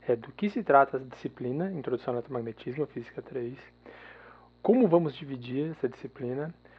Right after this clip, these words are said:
como ela se relaciona com as outras disciplinas de física básica, o que você precisa saber para cursá-la, ou seja, os pré-requisitos, e qual a melhor estratégia para ter sucesso nela. Então, primeiramente, do que se trata a disciplina de Física três? Física três é uma introdução,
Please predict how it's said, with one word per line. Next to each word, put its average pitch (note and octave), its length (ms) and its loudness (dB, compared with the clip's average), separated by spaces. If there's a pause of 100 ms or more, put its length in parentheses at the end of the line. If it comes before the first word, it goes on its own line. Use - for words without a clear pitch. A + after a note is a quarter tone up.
(120)
como F3 240 8
ela F3 100 8
se - 100 -4
relaciona C#3+ 420 2
com C#3 80 -4
as C#3 40 2
outras C3+ 160 -4
disciplinas B2 340 -4
de A#2 80 -14
física - 280 -10
básica, B2+ 560 -4 (280)
o D#3 80 -4
que - 100 0
você G#3 220 4
precisa F#3+ 200 0
saber E3 180 -2
para D#3 200 4
cursá-la, C#3+ 800 2
ou - 40 -12
seja, A#2+ 220 0
os - 140 -14
pré-requisitos, C#3 960 2 (640)
e C#3+ 60 -2
qual D#3+ 200 10
a - 20 10
melhor E3 200 4
estratégia C#3 360 2
para D3 120 -2
ter - 120 -6
sucesso - 460 -4
nela. A2 340 -6 (960)
Então, B2 140 -4
primeiramente, C#3+ 800 0 (420)
do C#3 120 -4
que - 180 -4
se G#3+ 160 -6
trata C#3+ 380 6
a C#3+ 40 4
disciplina C3+ 300 -4
de C3 80 -2
Física - 360 -6
três? - 280 -8 (760)
Física E3+ 240 2
três E3+ 240 4
é F#3 40 8
uma F#3 120 6
introdução, E3+ 720 4